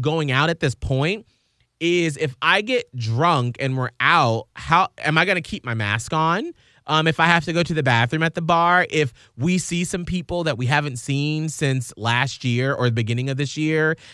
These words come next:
and we're like, "Hey," and then you go to hug because you're drunk.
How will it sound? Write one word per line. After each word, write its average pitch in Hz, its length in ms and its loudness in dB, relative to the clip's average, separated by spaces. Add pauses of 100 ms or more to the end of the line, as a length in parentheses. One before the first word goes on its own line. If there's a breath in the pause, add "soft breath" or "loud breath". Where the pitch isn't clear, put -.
(120)
and 160 160 -2
we're 220 80 2
like, 294 240 4
"Hey," 415 580 4
and 214 100 -4
then 196 140 -2
you 208 60 -6
go 180 140 0
to 127 100 -4
hug 196 540 2
because 147 340 -2
you're 113 80 -2
drunk. 196 640 2